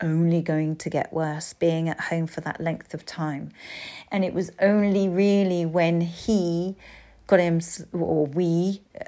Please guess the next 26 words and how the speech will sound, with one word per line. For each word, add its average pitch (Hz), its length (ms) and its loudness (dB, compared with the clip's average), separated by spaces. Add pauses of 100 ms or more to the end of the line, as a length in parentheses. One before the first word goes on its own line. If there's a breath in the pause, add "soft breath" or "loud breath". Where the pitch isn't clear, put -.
(260)
uh, - 240 -8
got 170 160 2
a 165 60 0
part-time 170 760 -2
job 165 280 -2
for 170 240 -2
him 185 400 -4 (460)
in, 165 400 -2
um, 160 360 -2 (460)
you 196 160 0
know, 160 160 0
a 156 60 -2
local 165 260 -2
place, 208 480 0 (380 loud breath)
and 185 100 2
he 180 60 2
had 180 200 0
a 165 40 -10
sense - 340 -6
of - 80 -20
purpose. 196 760 -4 (340 loud breath)
We 180 120 -2
dragged 185 500 4
him 180 180 0
out, 202 540 -2 (160)
um, 180 400 2